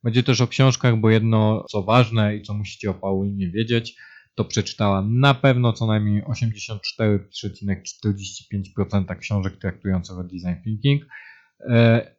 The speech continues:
a także, co jest bardzo istotne w kontekście tego live'a i w kontekście zadawania, e, pytań, rozpoznaje polskie klasyki muzyki rozrywkowej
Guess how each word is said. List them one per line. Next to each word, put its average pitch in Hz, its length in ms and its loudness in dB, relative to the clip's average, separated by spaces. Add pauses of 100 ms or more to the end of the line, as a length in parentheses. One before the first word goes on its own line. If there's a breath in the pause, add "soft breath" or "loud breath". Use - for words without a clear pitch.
a 135 160 6
także, 123 720 6
co 110 140 2
jest 92 200 2
bardzo 110 420 6
istotne 104 400 -4
w - 40 -20
kontekście - 480 -14
tego 101 240 -8
live'a 104 500 -4
i 113 40 -10
w - 60 -18
kontekście 98 520 -6
zadawania, 95 640 0 (320 soft breath)
e, 110 120 2
pytań, 117 480 6 (260)
rozpoznaje 120 600 4
polskie 135 440 4
klasyki - 460 -4
muzyki 107 360 -2
rozrywkowej 95 560 -2